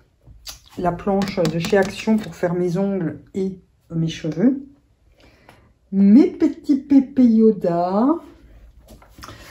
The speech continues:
Donc ça, c'est un cadeau de mon chéri, euh, dans un coffret. Les deux coques, ça vient de V Makeup. La boîte de la Colourpop et la tasse derrière vient de Amy. Voilà.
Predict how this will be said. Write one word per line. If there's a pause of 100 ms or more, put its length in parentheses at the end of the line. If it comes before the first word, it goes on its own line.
(100)
Donc
ça,
c'est
un
cadeau
de
mon
chéri,
euh,
dans
un
coffret.
Les
deux
coques,
ça
vient
de
V
Makeup. (160)
La
boîte
de
la
Colourpop (460)
et
la
tasse
derrière
vient
de (100)
Amy. (840)
Voilà.